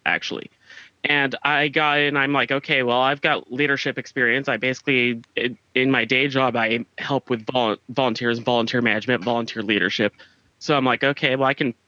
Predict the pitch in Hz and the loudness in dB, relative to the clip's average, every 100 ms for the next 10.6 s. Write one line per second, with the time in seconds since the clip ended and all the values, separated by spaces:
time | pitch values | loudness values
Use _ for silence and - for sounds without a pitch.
0 | _ _ 107 156 147 131 127 143 123 143 | _ _ -2 2 4 2 0 -2 0 0
1 | 131 120 - 139 127 - 127 123 120 - | -2 -2 -2 0 0 -4 -4 -2 -2 -2
2 | 123 117 139 131 110 123 117 117 123 120 | 0 2 4 2 0 -2 -2 -2 -2 -2
3 | 117 113 117 120 110 - _ _ 131 117 | -2 -2 -2 -2 -4 -8 _ _ -2 -2
4 | 107 - _ - 135 120 - - 127 139 | -2 -8 _ -8 -6 -6 -6 -2 -2 0
5 | - 120 127 139 - 117 110 117 110 104 | 0 2 2 0 -2 -2 -2 0 0 0
6 | 107 104 92 - 127 113 110 101 117 - | 0 0 -2 -4 -2 -2 -4 -2 -2 -2
7 | 110 107 - - - - - _ - - | -4 -4 -6 -14 -18 -20 -20 _ -18 -2
8 | 254 214 - 180 156 127 147 117 - - | 0 0 0 0 2 2 2 -2 -6 -8
9 | - - _ 147 156 147 156 156 147 147 | -18 -20 _ 0 2 2 0 0 0 0
10 | 135 151 147 123 240 | -2 -4 -8 -4 -4